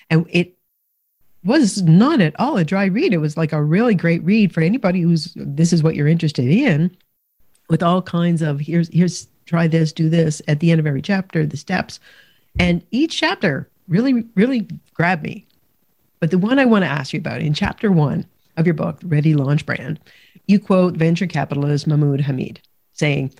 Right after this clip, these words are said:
"Marketing and branding are some of the most important early stage indicators, indicators of a company's potential success."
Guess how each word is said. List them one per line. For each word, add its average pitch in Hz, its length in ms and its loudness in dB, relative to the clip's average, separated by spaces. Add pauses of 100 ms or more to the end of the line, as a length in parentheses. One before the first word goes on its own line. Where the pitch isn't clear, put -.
(120)
"Marketing 240 480 0
and 214 80 0
branding 151 460 -2
are 143 200 -2
some 151 180 -4
of 143 60 -2
the 147 60 2
most 147 260 0
important 151 800 -4 (180)
early 147 240 2
stage 143 380 -2
indicators, - 720 -2 (200)
indicators 190 720 -4 (520)
of 139 140 0
a 143 140 -2 (120)
company's 147 540 -2
potential 127 480 -6
success." - 640 -14